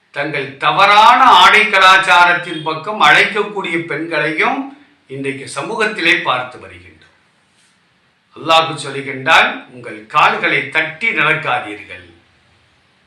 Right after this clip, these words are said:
உங்கள் மார்பகங்களின் மீது முக்காடுகளை நீங்கள் போட்டுக் கொள்ளுங்கள்" என்றெல்லாம் அல்லாஹ் ரப்பல் ஆலமீன் இந்த வசனங்கள் மூலமாக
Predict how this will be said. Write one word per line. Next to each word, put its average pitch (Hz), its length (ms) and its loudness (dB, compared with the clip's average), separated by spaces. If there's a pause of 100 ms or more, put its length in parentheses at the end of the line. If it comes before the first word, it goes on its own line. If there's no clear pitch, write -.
(320)
உங்கள் 110 300 -18
மார்பகங்களின் 170 880 2
மீது 160 280 -2
முக்காடுகளை 185 760 2
நீங்கள் 135 240 -6
போட்டுக் 165 520 -8
கொள்ளுங்கள்" 107 640 -14 (420)
என்றெல்லாம் 127 920 -2 (640)
அல்லாஹ் 160 400 2
ரப்பல் 123 340 -10
ஆலமீன் 104 680 -4 (540)
இந்த 107 140 -18
வசனங்கள் 170 600 -2
மூலமாக 156 600 -2